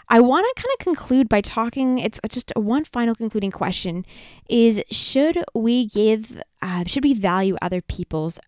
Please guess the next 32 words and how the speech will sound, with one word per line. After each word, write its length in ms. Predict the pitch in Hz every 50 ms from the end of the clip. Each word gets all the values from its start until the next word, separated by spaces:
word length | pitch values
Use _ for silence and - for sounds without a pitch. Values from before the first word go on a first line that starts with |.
| _
opinion, 680 | 175 - _ _ _ - - - - 190 175 165 160 - _
other 220 | - 202 202 220
people's 380 | 220 - - 226 - 214 202 185
advice, 640 | - 190 175 170 180 147 117 - - - - - - _ _ _ _ _ _ -
other 180 | 208 202 233
people's 460 | 233 - - 214 - 202 202 196 - - -
philosophical 720 | - - 156 170 180 - - 156 160 - - - 170 170 -
advice? 720 | - 175 170 - - 98 80 - - - - - - - - - - - - - - - - - - _
And 200 | - 196 202 196 - -
I 160 | 233 247 285
have 80 | 311 294
an 80 | 294
answer 320 | - 208 208 202 - - 185
to 0 |
this. 400 | 185 180 170 175 190 - - -
Trevor, 320 | - 226 214 214 226 -
I'm 100 | - 226
curious 480 | 226 - - 277 277 277 277 269 254 - -
of, 320 | - 196 190 185 185 180 - -
of 140 | 190 180 180
yours. 420 | 180 180 180 165 - - - -
I 140 | - - 214
mean, 160 | 233 240 233
I 60 | - 214
think 200 | - - 269 -
we've 140 | 320 311
narrowed 260 | 285 277 254 247 247 240
it 140 | 226 202
down 340 | 190 - 175 175 170 170 175 180
to 160 | - - 190
yes, 540 | 185 175 190 202 208 - - - 190 - -
but 280 | _ 202 185 165 -